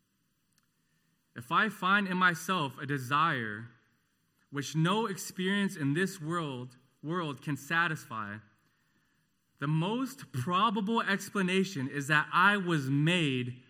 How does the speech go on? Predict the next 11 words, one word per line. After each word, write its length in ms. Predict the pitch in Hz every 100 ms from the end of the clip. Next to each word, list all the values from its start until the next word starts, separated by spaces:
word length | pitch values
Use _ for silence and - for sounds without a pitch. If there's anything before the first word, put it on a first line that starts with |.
| _
for 400 | - 165 160 143
another 460 | 143 147 151 139 131
world." 600 | 123 143 123 98 95 - _ _ _ _ _ _ _ _ _ _ _ _ _ _ _ _ _ _ _
And 100 | 151
that's 220 | 180 240
what 140 | 240 -
Christ 320 | 226 233 -
came 160 | 233 220
to 120 | 214
reveal. 600 | 214 156 220 311 127 92 - _ _ _ _ _ _ _ _ _ _ _ _ _ _ _ _ _ _ _ _ _ _ _
He, 100 | 180